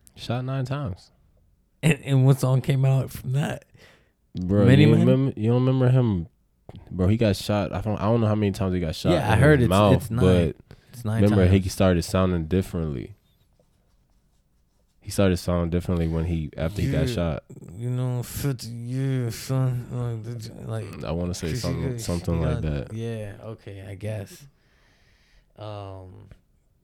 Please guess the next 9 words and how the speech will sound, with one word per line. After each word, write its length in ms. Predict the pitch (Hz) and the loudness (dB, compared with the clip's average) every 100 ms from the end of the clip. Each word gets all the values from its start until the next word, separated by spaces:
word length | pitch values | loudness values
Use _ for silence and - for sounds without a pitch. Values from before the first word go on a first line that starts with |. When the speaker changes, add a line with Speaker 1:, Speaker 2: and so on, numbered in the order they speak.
| _ | _
Speaker 2:
fifty 340 | - 127 - | -20 -18 -16
funny 480 | 123 - 107 101 104 | -16 -12 -10 -8 -8
as 120 | 104 | -12
fuck, 320 | 104 110 120 - | -12 -12 -12 -14
bro. 320 | 110 104 104 101 _ _ _ _ _ _ - 95 - | -14 -12 -12 -16 _ _ _ _ _ _ -10 -10 -6
You 140 | 110 117 | -4 -4
guys 160 | 107 | -4
see 140 | - 110 | -6 -6
the, 140 | 104 | -6